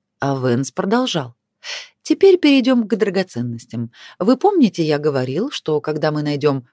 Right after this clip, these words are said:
поручителя Пфайфа, мы найдём убийцу. Тогда я думал, что драгоценности у майора. А после рассказа мисс Гофман о том, что тот просил не говорить нам о пакете,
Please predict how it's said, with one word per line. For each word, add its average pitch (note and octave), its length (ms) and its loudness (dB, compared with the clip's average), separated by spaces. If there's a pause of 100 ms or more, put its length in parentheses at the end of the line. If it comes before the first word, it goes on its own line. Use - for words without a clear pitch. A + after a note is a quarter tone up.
поручителя E3+ 560 0
Пфайфа, D3+ 580 -4 (240)
мы D4+ 140 2
найдём B3 380 6
убийцу. C#3 540 -6 (640)
Тогда B2+ 300 -2
я B2 180 0
думал, C#3 540 -2 (240)
что - 180 -4
драгоценности D#3 800 -2
у A#3+ 100 2
майора. B3 580 2 (420)
А D#3+ 140 -2
после E3 320 -2
рассказа D#3 500 -4
мисс D3 380 -6
Гофман C#3 520 2
о D3+ 80 -2
том, B2+ 220 -4
что - 160 -4
тот - 300 0
просил D#3 420 -2
не D3+ 160 -4
говорить D#3 380 -2
нам B2+ 220 -2
о C3 100 -6
пакете, A#2 560 -6